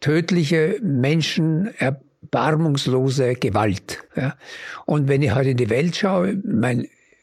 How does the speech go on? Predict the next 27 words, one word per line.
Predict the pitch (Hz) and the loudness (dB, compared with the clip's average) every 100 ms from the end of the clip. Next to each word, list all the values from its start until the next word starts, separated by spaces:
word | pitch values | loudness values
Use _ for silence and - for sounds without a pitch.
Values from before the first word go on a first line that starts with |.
| _ | _
das | - - | -4 -4
Christentum | - 139 - - 127 127 113 123 - _ - | 0 -2 -2 -2 0 2 2 -2 -6 _ -4
nach | 170 120 107 | -2 0 -2
der | - 113 113 | -2 0 0
Reformation | 104 120 104 95 - 113 175 | 0 0 0 -2 -2 0 0
in | 160 | 0
den | 117 104 | -2 -2
Dreißigjährigen | 110 113 - 110 107 104 | 0 -2 -2 -2 0 0
Krieg, | 120 113 135 | -2 -2 -2
das | - | -2
war | 135 | -2
einer | 107 104 | -2 -2
der | 98 | -2
blutigsten | - 175 185 151 - 160 | -2 -2 -2 -6 -4 -4
Kriege, | 139 135 139 147 | 0 -2 -2 -2
die | 147 | -2
die | 127 | -2
Welt | 107 107 - | -2 -4 -4
kannte | 101 101 - 156 | -4 -2 -4 -2
damals. | 135 139 175 190 - - _ _ _ _ - - - - - | -2 0 -2 -6 -12 -20 _ _ _ _ -16 -14 -12 -14 -6
Wenn | 135 | -2
ich | 139 | 0
heute | 127 135 135 | 0 0 -2
schaue | - 120 135 | 0 0 2
in | 143 | 0
den | 127 135 | 0 0
Islam, | 139 - 107 - 110 180 | -2 -2 -2 -2 -2 -2